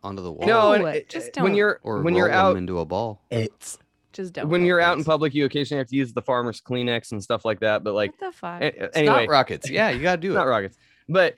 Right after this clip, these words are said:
Speaker 2: no, I, I completely agree with you, because he's one of those guys, he, it, just by his character alone, but much less his history.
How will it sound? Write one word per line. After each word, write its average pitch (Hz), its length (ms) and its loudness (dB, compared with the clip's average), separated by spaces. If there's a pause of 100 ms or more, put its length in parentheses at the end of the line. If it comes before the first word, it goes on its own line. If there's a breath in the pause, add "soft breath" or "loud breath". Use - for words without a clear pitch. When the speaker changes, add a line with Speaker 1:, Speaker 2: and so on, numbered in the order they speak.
(120)
Speaker 2:
no, 190 300 4
I, 185 280 6
I 175 120 4
completely 180 420 0
agree 143 220 0
with 147 140 -2
you, 127 80 0
because 127 380 -2 (320)
he's 175 220 -6
one 240 140 0
of 226 40 0
those 151 220 0
guys, 147 580 4
he, 139 220 -10
it, 143 180 -4
just 160 220 -4
by 160 160 2
his 131 160 -2
character 151 440 0
alone, 123 360 2
but 131 180 0
much 131 320 0
less 131 240 0
his 107 220 -6
history. 107 540 -4